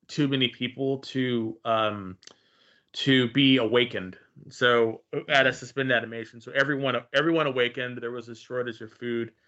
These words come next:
And then the people that were in power basically said, "Okay, well, y'all gonna sit over there, and we're gonna close ourselves up behind this gate." And that pissed people off, and so a war started, and that's kind of the,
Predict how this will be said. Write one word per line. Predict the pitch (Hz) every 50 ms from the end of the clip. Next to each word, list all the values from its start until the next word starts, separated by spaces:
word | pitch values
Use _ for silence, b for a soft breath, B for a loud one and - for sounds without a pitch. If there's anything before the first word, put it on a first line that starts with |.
| _ _ _ _ _ -
And | 120 120 120
then | 117 117
the | 117
people | 117 131 127 123 127 127
that | 120 120 113 107
were | 110 110 107
in | 113
power | - - 143 143 135
basically | 123 123 120 120 131 123 123
said, | 120 - 123 131
"Okay, | 156 156 214 208 190
well, | 165 156
y'all | 143 147 160 185 202
gonna | 196 202 185 175
sit | - 190 170
over | 165 151 135 135
there, | 120 131 147 156 147 143 139 131
and | 127 131
we're | 139 143
gonna | 156 151 143 135 127 113
close | 107 - 147 143 127 135
ourselves | 131 127 - 139 127 123 107 135
up | 131 127
behind | - 123 127 127 131 127
this | 123 120 110 110
gate." | 113 123 120 120 117 110 - _ _ _ _ _ _ _ _ _ _ -
And | 127 123
that | 117 113 - - _ _ _ _
pissed | - 127 127 -
people | - 123 - - 113 123
off, | 127 131 120 - -
and | 117 113 110
so | - 110 110
a | 110
war | 113 123 - 143 139
started, | 135 - - 110 110 113 113 113
and | 120 127 123
that's | 120 117 123 -
kind | - 127 117 117
of | 113 107
the, | 107 107 110 110 107